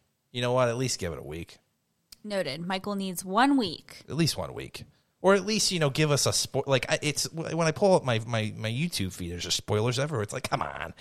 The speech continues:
Speaker 1: maybe give it a little bit of time. But anyway,
Speaker 2: He is fed up.
Speaker 1: I am fed up with the YouTubes. But guys,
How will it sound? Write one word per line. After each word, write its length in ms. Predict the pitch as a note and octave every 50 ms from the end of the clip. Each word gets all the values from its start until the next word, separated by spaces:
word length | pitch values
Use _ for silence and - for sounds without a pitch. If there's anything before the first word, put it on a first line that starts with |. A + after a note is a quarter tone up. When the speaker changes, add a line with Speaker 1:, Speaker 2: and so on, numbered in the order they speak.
| - - - - - - -
Speaker 1:
maybe 180 | C#3+ D3+ C#3+ B2
give 240 | G#2 G#2 G#2+ G2+ F#2
it 60 | F2+
a 80 | F2
little 200 | F2 E2+ D#2 D2
bit 120 | - E2+ D#2+
of 80 | D2+
time. 240 | - - F#2 E2 D#2 C#2+
But 120 | - -
anyway, 420 | - B1+ C#2 D2 D2+ C#2+ - C#4 C#4
Speaker 2:
He 80 | B3
is 200 | G3 F3 - - - - -
fed 380 | A#3 A#3 A#3+ A#3+ B3+ B3+ B3 - - _ -
up. 380 | - C#4 D#4+ F#4 F#4 E4 B3+ -
Speaker 1:
I 60 | -
am 100 | F2+ E2+
fed 320 | D#2 - - G2+ F#2+ F#2 F#2
up 220 | F2+ F2 - -
with 160 | F2 E2+ -
the 280 | F#2 F#2 F#2+ A2+ B2+ C3
YouTubes. 420 | - - B2+ A#2 A2 G2+ G2 - -
But 180 | C3 B2 A2 A2
guys, 460 | B2+ C#3 D3+ D#3 D#3+ D3 C#3 -